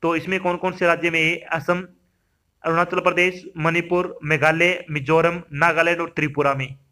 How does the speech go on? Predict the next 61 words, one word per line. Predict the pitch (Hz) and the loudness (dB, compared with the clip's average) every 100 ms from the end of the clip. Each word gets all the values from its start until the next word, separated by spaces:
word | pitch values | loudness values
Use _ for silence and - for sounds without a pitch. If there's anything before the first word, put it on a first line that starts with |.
| _ _ _ - | _ _ _ -10
इन | 214 | -6
सभी | 208 160 190 | -2 0 0
में | 202 | 0
अगर | 185 | 2
बात | 165 165 165 | 2 2 2
करें | 165 147 131 - _ _ _ _ _ _ _ - - | 0 0 -2 -16 _ _ _ _ _ _ _ -8 -2
तो | 170 | -2
एससी | - 208 | 0 -2
category | 196 190 190 185 | 2 2 2 2
के | |
लिए | 190 | 0
बयालीस | 160 165 170 175 | 2 2 0 -2
post | 175 175 190 | -6 0 0
है, | 196 - _ _ _ _ _ - | 0 -6 _ _ _ _ _ -4
एसटी | 175 - 196 | -4 -2 0
के | |
लिए | 190 | 0
बाईस | 156 165 180 180 | 4 2 2 0
है, | 190 - - _ - | -2 -4 -14 _ -4
ओबीसी | 170 185 190 | -2 -2 -2
के | 190 | 0
लिए | 175 | 0
इक्यासी | 156 165 160 190 | 2 0 0 2
है, | 185 - - _ | 2 0 -6 _
ईडब्ल्यूएस | 175 175 185 180 | -2 0 0 -2
के | 175 | -2
लिए | 165 | -2
तीस | - 180 180 | -2 -4 0
है, | 185 190 - _ _ - | 0 0 -6 _ _ -6
जनरल | 131 180 202 | -2 0 0
के | 185 | 0
लिए | 180 | -2
एक | 180 | -2
सौ | 156 | 0
बाईस | 156 175 175 | 2 2 0
है। | 180 185 | -2 -2
तो | - 147 | -6 -4
टोटल | 175 175 214 | -2 0 0
अगर | 196 | 0
बात | 160 165 165 | 4 2 2
करें | 165 170 180 - _ - | 0 0 -2 -10 _ -8
नॉर्थ | 143 175 202 190 | -2 0 0 -2
ईस्टर्न | 185 180 165 | 0 0 2
में | 170 175 - | 0 0 -6
तो | 139 | -6
तीन | 185 202 | -4 -4
सौ | 196 | -4
पदों | - 160 160 | -4 -4 -4
के | 160 | -4
लिए | 156 | -2
क्या | 151 151 | 2 2
अभी | 139 143 | 2 0
आपसे | 139 139 151 151 | -2 -4 -6 -4
ऑनलाइन | 151 147 175 | -4 -4 -2
आवेदन | 160 139 131 139 | -2 -2 -2 -4
है | 135 | -4
वो | 131 | -4
आमंत्रित | 131 131 175 - | -6 -8 -12 -16
किए | - 190 139 | -4 -2 0
गए | 135 | -2
हैं। | 135 | -6